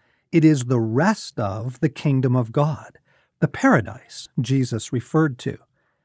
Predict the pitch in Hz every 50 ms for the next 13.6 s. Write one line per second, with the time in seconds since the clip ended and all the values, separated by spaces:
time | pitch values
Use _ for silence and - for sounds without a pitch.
0 | _ _ _ _ 127 - - - 127 110 113 131 139 123 - 156 170 214 240 202
1 | 123 - - - 123 110 98 92 - - 113 98 95 117 120 - - - _ _
2 | _ _ _ _ _ _ _ _ _ _ _ _ _ _ _ _ - - 165 160
3 | 151 143 123 120 113 - - - 131 117 107 98 101 98 98 131 165 180 143 -
4 | - - _ _ _ _ _ _ _ _ _ _ _ _ _ _ 123 110 123 185
5 | 202 156 101 101 - _ _ _ _ _ _ _ _ _ _ _ - 165 180 214
6 | 220 214 - - - - 175 175 175 160 160 131 123 180 165 - - - 170 135
7 | 107 98 95 - - _ _ _ _ _ _ _ _ - 143 113 104 101 135 170
8 | 190 190 226 220 - - - 190 165 156 160 151 156 160 156 - 170 156 143 123
9 | - 165 147 135 120 117 104 104 110 - _ _ - 156 156 165 185 185 180 175
10 | - - - 214 233 226 180 139 127 117 - 135 123 110 - 120 117 120 - -
11 | - 214 226 165 98 87 123 - _ _ _ _ _ _ _ _ _ _ - 120
12 | 113 107 113 135 156 170 165 156 - - 190 185 170 143 123 104 - 113 107 107
13 | 110 107 107 104 120 120 120 120 120 113 95 -